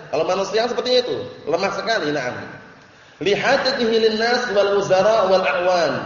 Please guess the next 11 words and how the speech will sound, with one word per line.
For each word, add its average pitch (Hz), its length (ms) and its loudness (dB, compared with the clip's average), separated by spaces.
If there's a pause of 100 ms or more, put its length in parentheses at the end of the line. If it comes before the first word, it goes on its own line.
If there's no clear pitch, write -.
(320)
Karena 175 320 2
butuhnya 208 400 2
dia 269 160 0
kepada 240 240 0
manusia 233 420 0 (600)
dan 202 240 2
para 202 240 2
menteri 262 400 2
dan 208 160 0
para 190 240 2
penolongnya. 160 480 0